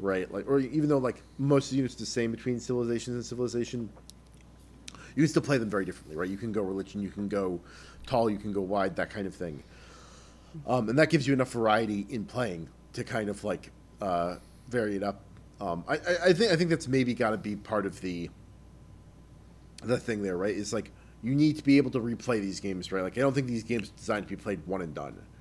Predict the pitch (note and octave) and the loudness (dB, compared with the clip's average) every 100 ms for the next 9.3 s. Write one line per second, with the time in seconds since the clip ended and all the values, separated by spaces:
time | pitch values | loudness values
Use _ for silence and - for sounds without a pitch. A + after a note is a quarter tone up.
0 | - - F2 E2 - - - - - - | -16 -4 -2 -2 -4 -14 -20 -20 -20 -6
1 | E2 D2+ C#2+ - - A#2+ G2+ - B2+ C3 | -4 -2 -6 -10 -6 -4 -4 -6 -2 -2
2 | - - - C#3+ C#3 A2+ D3 A#2+ A#2 A2+ | -2 -14 -6 -2 -2 2 2 2 0 -2
3 | A#2 - B2 A2+ - - B2+ D3+ F3 C#3+ | -6 -6 -6 -6 -10 -14 0 6 8 10
4 | D3 C3 A#2+ A2+ - - - - - - | 10 8 4 2 -4 -20 -20 -20 -20 -20
5 | - G2+ B2 A#2+ A#2 A#2+ A2+ A2 A2+ G2+ | -14 0 2 4 2 2 -2 -4 -2 0
6 | F#2+ F2+ - - - - A2 G#2 G2 B2 | 0 -6 -10 -20 -20 -14 -4 0 0 -2
7 | A#2 G2 F#2+ F#2+ - A2 G#2+ G#2 A2 C3 | -6 -6 -6 -6 -4 -2 0 2 4 4
8 | C3 C#3 B2+ B2+ A2+ - G2+ G2 B2+ G#2+ | 4 4 2 0 -6 -2 -2 0 -2 -2
9 | G#2 G#2 F#2+ | -4 -4 -6